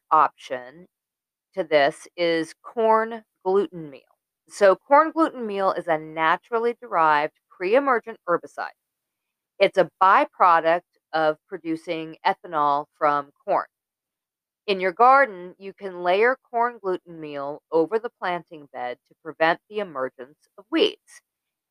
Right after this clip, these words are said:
However, I would only recommend this if you'll be transplanting seedlings into that bed, not if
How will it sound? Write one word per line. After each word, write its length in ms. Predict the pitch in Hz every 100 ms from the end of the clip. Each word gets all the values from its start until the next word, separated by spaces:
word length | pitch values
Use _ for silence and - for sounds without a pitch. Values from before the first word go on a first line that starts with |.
| _ _ _
However, 420 | 185 196 214 220
I 140 | 175 196
would 140 | 196
only 300 | 156 247 285
recommend 560 | 262 240 214 190 185 185
this 200 | 180 -
if 120 | 180 -
you'll 120 | 175
be 200 | 170 165 -
transplanting 1200 | - _ 226 254 269 - - 190 185 - 175 170
seedlings 840 | _ - 202 202 170 156 147 156 _
into 220 | 156 156 147
that 200 | 151 - -
bed, 280 | 143 139 135
not 420 | 147 156 175 196
if 100 | -